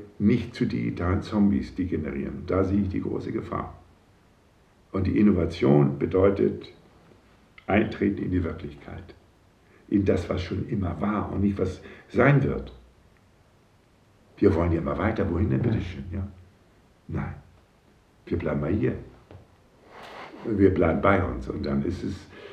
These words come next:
Speaker 1: und diese Kultiva-, äh, Kultivierung, die muss jetzt, äh, und ich muss den Geist befreien. Der Geist muss aus dem Lockdown raus. Das mache ich jetzt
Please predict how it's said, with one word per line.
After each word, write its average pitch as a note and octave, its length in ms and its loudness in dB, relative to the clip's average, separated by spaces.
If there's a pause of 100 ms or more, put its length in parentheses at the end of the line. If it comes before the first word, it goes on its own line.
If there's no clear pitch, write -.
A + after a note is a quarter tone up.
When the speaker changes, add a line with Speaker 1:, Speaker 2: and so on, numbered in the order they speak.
(200)
Speaker 1:
und G2+ 220 0 (180)
diese G#2+ 240 4
Kultiva-, C3 400 2 (120)
äh, A#2 120 -2
Kultivierung, - 720 0 (680)
die G2+ 80 4
muss A2 320 2
jetzt, - 640 -6
äh, G2+ 120 -2
und A2 200 0
ich - 100 2
muss B2 180 2
den A#2+ 120 0
Geist F#2+ 260 2
befreien. - 360 -6
Der E2+ 100 0
Geist F#2+ 320 2
muss G2+ 160 -2
aus - 140 -4
dem G2 100 0
Lockdown - 480 -6
raus. - 220 -14
Das F2 120 -6
mache - 200 -4
ich - 100 -12
jetzt - 220 -12